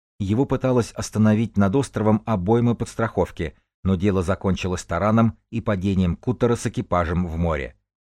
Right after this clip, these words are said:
Шаламов же вынырнул у метро в Хатанге, где его не ждали, потом на базе уаз «Радимич». Инцидент у метро привёл к огневому контакту и ранению трёх человек.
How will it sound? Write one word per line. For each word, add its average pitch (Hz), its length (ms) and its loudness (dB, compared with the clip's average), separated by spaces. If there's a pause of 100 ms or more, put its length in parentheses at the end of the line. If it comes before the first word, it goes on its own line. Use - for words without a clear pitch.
(140)
Шаламов 85 560 -2
же 92 240 0
вынырнул 87 580 0
у 98 80 -2
метро 92 380 0
в - 80 -12
Хатанге, 82 560 -2 (280)
где 95 260 0
его 101 180 2
не 123 100 4
ждали, 85 460 -2 (260)
потом 120 380 2
на 139 100 2
базе 104 420 2
уаз 101 460 2
«Радимич». 85 640 -4 (380)
Инцидент 98 580 0
у 95 80 -4
метро 107 540 0
привёл 107 340 2
к - 80 -10
огневому 98 480 4
контакту 117 640 -2 (160)
и 131 100 0
ранению 101 460 4
трёх 95 280 0
человек. 82 480 -6